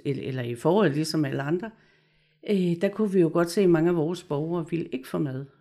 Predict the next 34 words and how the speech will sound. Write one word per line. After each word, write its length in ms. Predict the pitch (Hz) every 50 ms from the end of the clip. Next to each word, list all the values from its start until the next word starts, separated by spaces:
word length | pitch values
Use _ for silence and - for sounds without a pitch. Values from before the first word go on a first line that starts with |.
| _ -
medmindre 640 | 180 175 165 165 151 151 160 156 170 165 - - -
at, 460 | 143 139 139 - - - - - _ _ _ _ _ _ _ _ _ _ _ _ _ _ _ _ _ _ - 196
øh, 220 | 170 160 160 147 151
vi 80 | - 170
kørte 280 | 170 - 175 139 131 139
rundt 220 | 139 147 - -
med 180 | 165 147 143 143
det. 120 | 160 160
Så 120 | - -
det 140 | 202 269 262 -
gjorde 320 | 190 180 190 208 226 220
vi, 180 | 208 185 175 180 190
og 120 | - 180 175
så 260 | - - 214 214 202 202 _ _ _ _ _ _ _ _ _ _ _ _ _ -
omstillede 540 | - - 202 226 208 - - 185 165 160 156
vi 80 | 160
køkkenet 380 | 165 - 208 214 214 - 202 180
og 120 | 160 160
begyndte 340 | - 170 170 190 190 190 202
at 60 | 190
lave 180 | 180 165 160 156
mad 300 | 160 156 151 175 180 -
på 60 | -
en 140 | 202 175 160
anden 200 | 156 160 175 180
måde, 400 | 175 170 165 170 185 196 202 -
og 180 | - 151 156 151
så 160 | - - 196
havde 320 | 160 185 185 180 185 180
vi 140 | 185 185 170
nogle, 440 | 165 160 151 147 139 139 139 135 139 139
øh, 60 | 135
forskellige 480 | - - 156 - - 185 175 175 165
køreruter. 600 | 170 - 214 226 262 269 262 196 180 180 170 180